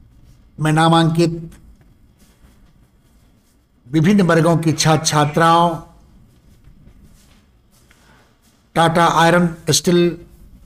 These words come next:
हॉस्टल, अंबेडकर हॉस्टल एवं अल्पसंख्यक छात्रावास में आवासन सुविधा प्राप्त इस कॉलेज के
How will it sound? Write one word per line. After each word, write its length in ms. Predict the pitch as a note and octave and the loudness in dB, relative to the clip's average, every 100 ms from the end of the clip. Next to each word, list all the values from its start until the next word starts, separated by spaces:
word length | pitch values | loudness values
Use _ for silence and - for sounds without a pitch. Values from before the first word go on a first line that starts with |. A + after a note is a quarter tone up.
| - D3 | -8 -4
हॉस्टल, 540 | D#3+ D#3 F3 F3 E3 - - - - - - _ - _ - - - _ _ _ _ _ _ _ _ _ _ _ _ - | -2 0 0 2 0 -8 -20 -20 -20 -20 -20 _ -20 _ -20 -20 -20 _ _ _ _ _ _ _ _ _ _ _ _ -6
अंबेडकर 540 | D3+ E3 F3 E3 F3+ E3 | -2 2 0 0 0 0
हॉस्टल 640 | D#3+ E3 F3 F3+ F3+ E3 - - - - - - - | -2 -2 0 2 2 -2 -10 -20 -20 -20 -20 -12 -2
एवं 200 | D#3 E3 | -2 0
अल्पसंख्यक 680 | E3+ D#3+ - E3 E3 F3 - | 0 -2 -4 -4 -4 -6 -2
छात्रावास 640 | D#3+ D#3 D#3+ D#3+ F3 F3 | -4 0 0 2 2 -2
में 280 | D#3 G2+ E2+ - - - - - - - _ - | -6 -8 -14 -20 -20 -20 -20 -20 -20 -20 _ 0
आवासन 520 | D#3 E3+ E3+ E3+ A#3 | 2 4 2 2 0
सुविधा 380 | - F#3+ E3+ F3 | 0 0 2 0
प्राप्त 680 | E3+ F3 F3 F3 - F#2+ - - - _ - _ _ _ _ _ - _ _ _ _ _ _ _ _ F#3 | -2 -2 -2 -4 -12 -16 -20 -20 -20 _ -20 _ _ _ _ _ -20 _ _ _ _ _ _ _ _ -2
इस 160 | F3 | -2
कॉलेज 420 | D#3+ E3+ F3 F#3+ | 0 2 2 2
के 580 | - G3 F#3+ F#3+ - - | 0 2 2 0 -2 -16